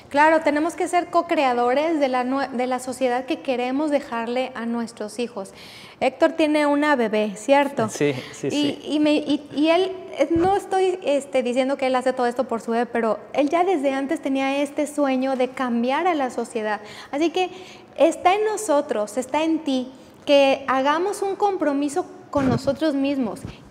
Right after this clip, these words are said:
Speaker 1: ¿Qué mundo queremos para nuestros hijos? Y que hagamos esos pequeños cambios que podemos introducir, que podemos, eh, hacer algo tan, tan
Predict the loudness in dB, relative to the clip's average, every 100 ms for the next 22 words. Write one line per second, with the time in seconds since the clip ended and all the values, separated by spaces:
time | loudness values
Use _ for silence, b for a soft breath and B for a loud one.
0 | -4 0 2 2 4 4 4 4 2 0
1 | -4 -2 -4 -6 -2 -2 0 0 -2 -4
2 | -6 -6 -4 -6 -4 -6 -12 -14 -6 -6
3 | 0 0 0 0 -2 -2 -2 0 0 -2
4 | 0 0 0 -2 -6 -2 0 2 0 2
5 | 0 -2 B B B B 2 4 6 4
6 | 4 2 0 0 0 2 2 2 -2 -6
7 | -4 -2 -2 -4 B B -2 0 4 4
8 | 4 4 2 0 -8 -4 0 2 2 2
9 | 0 0 -4 -6 -10 2 4 6 4 2
10 | 2 2 0 -2